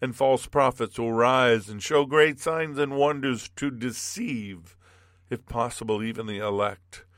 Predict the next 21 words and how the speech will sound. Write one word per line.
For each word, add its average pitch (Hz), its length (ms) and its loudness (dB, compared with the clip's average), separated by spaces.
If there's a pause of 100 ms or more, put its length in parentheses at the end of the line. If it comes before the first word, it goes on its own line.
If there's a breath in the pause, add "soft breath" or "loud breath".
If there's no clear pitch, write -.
(340 soft breath)
Mark 139 240 8
thirteen 151 520 2
twenty-two, 147 560 -2
"For 123 180 -2
false 135 360 4
messiahs 127 560 2
and 113 160 -2
false 127 320 2
prophets 120 540 0
will 110 160 2
rise 110 640 2 (540 soft breath)
and 120 120 -10
show 160 220 2
signs 135 540 0
and 123 160 -2
wonders 120 420 -2
to 120 80 -8
deceive 110 560 -6
even 107 300 -8
the 107 100 -6
elect." 107 540 2